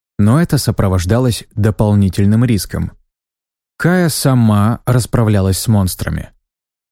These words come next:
не останавливаясь, чтобы собрать добычу.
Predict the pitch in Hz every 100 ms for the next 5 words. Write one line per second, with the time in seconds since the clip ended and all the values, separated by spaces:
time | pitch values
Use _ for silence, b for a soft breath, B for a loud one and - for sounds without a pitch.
0 | _ _ 120 190 - 156 135 131 147 165
1 | 160 - 131 135 - 123 117 104 123 123
2 | 101 - 71